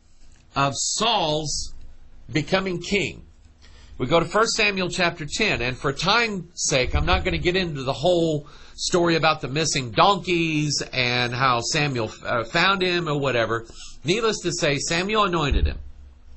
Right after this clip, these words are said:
He found him. God said, "This is the man." And Samuel anointed him. So, after this, let's see what God said. First Samuel chapter ten, verse six.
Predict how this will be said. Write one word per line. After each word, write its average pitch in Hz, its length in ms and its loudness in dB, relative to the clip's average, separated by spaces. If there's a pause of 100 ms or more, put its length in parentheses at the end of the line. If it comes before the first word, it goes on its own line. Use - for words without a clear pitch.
(300)
He 127 100 -4
found 202 380 2
him. 208 320 -4
God 156 260 4
said, - 180 -2
"This 175 220 0
is 202 120 -4
the 202 100 -2
man." 147 340 2 (480)
And 117 200 -2
Samuel 156 460 0
anointed 127 420 0
him. 62 160 -10 (500)
So, 175 500 -2 (580)
after 240 460 0
this, 185 720 -2
let's 175 240 0
see 214 100 2
what 202 220 2
God 180 260 4
said. 170 220 0
First 185 240 0
Samuel 220 320 0
chapter 202 320 -2
ten, 170 320 -2
verse 160 320 -2
six. - 440 -2